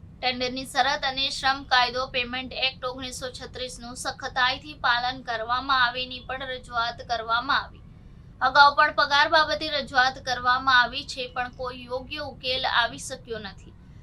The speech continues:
ત્યારે હવે આવનાર દિવસોમાં જોવું એ રહ્યું કે જે માંગણી કરવામાં આવી છે એનું યોગ્ય નિરાકરણ આવે છે કે કેમ.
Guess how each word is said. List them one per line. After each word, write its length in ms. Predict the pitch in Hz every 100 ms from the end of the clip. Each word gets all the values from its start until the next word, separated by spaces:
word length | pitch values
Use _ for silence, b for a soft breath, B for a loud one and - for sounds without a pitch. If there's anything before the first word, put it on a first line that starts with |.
| -
ત્યારે 200 | 247 240
હવે 220 | 247 240
આવનાર 440 | 247 233 247 254 262
દિવસોમાં 600 | 285 277 285 294 277 277
જોવું 340 | 277 262 269
એ 140 | 277 311
રહ્યું 320 | 311 285 294
કે 120 | 277
જે 180 | 269 262
માંગણી 440 | 254 240 247 254
કરવામાં 600 | 254 233 233 247 269 277
આવી 200 | 247 269
છે 260 | 294 - 208 B B B 269
એનું 200 | 294 330
યોગ્ય 440 | 311 320 320 392
નિરાકરણ 600 | 349 302 294 302 277 294
આવે 460 | 285 254 247 285 311
છે 240 | - 285
કે 180 | 269 -
કેમ. 240 | - 165